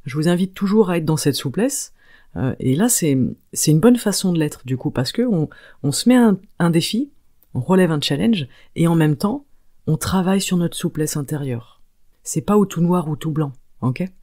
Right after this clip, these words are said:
Voilà, donc déjà prendre conscience de votre consommation de sucre, c'est un énorme pas. Bravo. Bravo de faire l'effort de, d'y poser votre attention, d'essayer de le diminuer. C'est, moi je trouve que c'est admirable.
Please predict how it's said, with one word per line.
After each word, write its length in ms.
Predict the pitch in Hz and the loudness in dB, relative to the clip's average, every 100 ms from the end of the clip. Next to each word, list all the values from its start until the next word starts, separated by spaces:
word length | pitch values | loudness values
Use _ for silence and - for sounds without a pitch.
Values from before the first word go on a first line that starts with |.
| - - _ _ _ _ _ - - _ - - - 147 | -20 -20 _ _ _ _ _ -20 -20 _ -20 -20 -14 0
Voilà, 260 | 180 269 | 2 2
donc 180 | 139 151 | 0 0
déjà 240 | 190 208 226 | 2 2 0
prendre 200 | 214 196 | 0 2
conscience 520 | 214 - 226 208 - | 0 2 0 0 2
de 100 | 175 | 2
votre 380 | 98 151 - 156 | 4 0 0 -2
consommation 640 | 208 190 185 175 - 180 | 0 0 0 -2 -2 -2
de 120 | 160 | -2
sucre, 360 | 143 - 202 - | -4 -4 -4 -4
c'est 360 | - - 180 - _ | -4 0 -2 -4 _
un 220 | 165 165 156 | -4 -2 -2
énorme 460 | 160 151 139 139 | -2 -4 -2 -4
pas. 320 | 127 131 139 - | -2 -4 -4 -4
Bravo. 480 | 135 160 143 139 - _ _ _ - | 0 0 0 -4 -6 _ _ _ -4
Bravo 260 | 147 185 | 2 2
de 60 | 208 | 2
faire 180 | 196 175 | 2 0
l'effort 420 | 165 - 175 170 | 0 -2 -2 0
de, 260 | 156 143 135 | -2 -2 -2
d'y 160 | 123 | -4
poser 240 | 160 165 180 | -2 0 0
votre 240 | 160 - | 0 -2
attention, 500 | 160 156 - 147 170 | -4 -4 -4 -4 -2
d'essayer 320 | 151 - 135 | -4 -4 -4
de 60 | 127 | -2
le 80 | 120 | -2
diminuer. 540 | 123 156 160 185 220 - - - - _ | 0 0 2 0 0 -6 -20 -20 -20 _
C'est, 380 | - - 127 123 | -10 -4 -2 0
moi 520 | 123 120 113 - 147 | 0 0 -4 -2 0
je 80 | 190 | 0
trouve 220 | - 180 | -2 -2
que 100 | 156 | -2
c'est 200 | 147 147 | -2 0
admirable. 520 | 143 151 135 135 185 | 0 0 0 0 -2